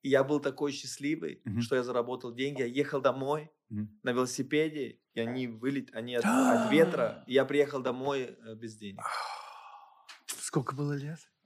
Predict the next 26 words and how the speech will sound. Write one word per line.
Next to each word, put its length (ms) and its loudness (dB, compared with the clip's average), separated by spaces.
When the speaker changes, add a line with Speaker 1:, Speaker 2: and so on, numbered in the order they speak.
Speaker 1:
Ой, 220 -4
я 40 -4
не 100 -8
знаю, 340 -8
там 220 -18
десять 500 -2
или 80 -18
что-то 280 -18
такое. 320 -16
Speaker 2:
А 100 -4
как 200 -6
ты 120 -8
заработал 420 -12
в 80 -14
десять? 400 -10
Speaker 1:
Ну, 120 -12
вот 120 -10
там 200 -6
дали 240 4
мне 160 -4
маленькую 500 -10
работу 440 -6
на 100 -8
Speaker 2:
А. 20 -6
Speaker 1:
заводе 480 -6
велосипедов. 760 -8